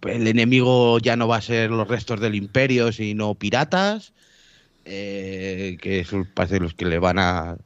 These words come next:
molestar, eh, las aventuras a,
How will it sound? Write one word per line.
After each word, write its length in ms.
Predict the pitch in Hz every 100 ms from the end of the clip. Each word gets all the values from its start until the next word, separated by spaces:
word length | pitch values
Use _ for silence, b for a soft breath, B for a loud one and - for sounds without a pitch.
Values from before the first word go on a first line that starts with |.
| _ _ _ _ _ 110
molestar, 640 | 110 101 98 - 107 95
eh, 260 | 95 98 98
las 180 | 98
aventuras 600 | 98 95 92 104 104 92 95
a, 300 | 90 87